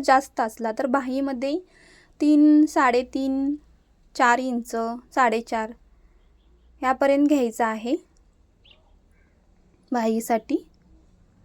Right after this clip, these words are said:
त्याच्यामुळं काय होतं, आपला जो राऊंड अप बाहीचा असतो तो कमी पडत नाही. छतीचा घेर जर जास्त असला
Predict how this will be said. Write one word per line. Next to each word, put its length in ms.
त्याच्यामुळं 500
काय 180
होतं, 340
आपला 280
जो 200
राऊंड 300
अप 80
बाहीचा 440
असतो 320
तो 140
कमी 300
पडत 360
नाही. 320
छतीचा 380
घेर 260
जर 260
जास्त 340
असला 320